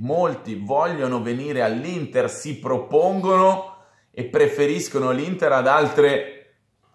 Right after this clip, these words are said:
soluzioni anche magari più remunerative o più prestigiose, come può essere una Premier League in questo momento, proprio per quello che si sta costruendo, per quello che fa vedere anche,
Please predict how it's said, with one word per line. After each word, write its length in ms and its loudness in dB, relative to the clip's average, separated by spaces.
soluzioni 880 0
anche 320 0
magari 400 2
più 420 0
remunerative 1500 -2
o 240 -2
più 520 -2
prestigiose, 1000 2
come 300 -2
può 160 0
essere 320 0
una 200 -2
Premier 460 -4
League 280 -4
in 100 -2
questo 380 -6
momento, 1120 -2
proprio 520 2
per 300 0
quello 360 -2
che 120 -4
si 160 -10
sta 680 -2
costruendo, 1040 -2
per 280 0
quello 320 2
che 100 -6
fa 160 -2
vedere 340 -2
anche, 680 -6